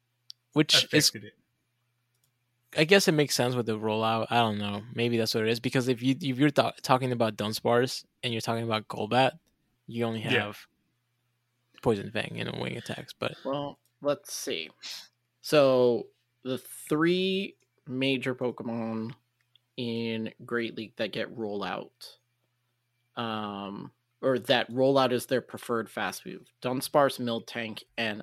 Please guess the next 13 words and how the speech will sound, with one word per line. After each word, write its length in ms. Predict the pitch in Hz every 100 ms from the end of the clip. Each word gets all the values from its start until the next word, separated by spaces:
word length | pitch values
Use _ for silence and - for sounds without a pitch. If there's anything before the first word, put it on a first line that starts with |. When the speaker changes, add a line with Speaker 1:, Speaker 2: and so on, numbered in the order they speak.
| -
Speaker 3:
Alolan 480 | 110 113 113 113 101
Golem. 520 | 110 95 - - 185 _ _ _ _ _ _ _ _ _ _ _ _ -
Currently, 840 | - 170 196 135 123 117 120 151 _ _ _ -
Dunsparce 600 | 143 143 - 151 143 -
is 100 | 123
at 160 | 107
one 180 | 110 120
thirty-four, 920 | 107 123 113 - 123 120 127 127 127 - _ _ _ 123
Miltank 440 | 120 113 123 113
is 100 | 110
at 140 | 113 117
one 160 | 110
sixty-six, 800 | - 117 - - 98 - 113 -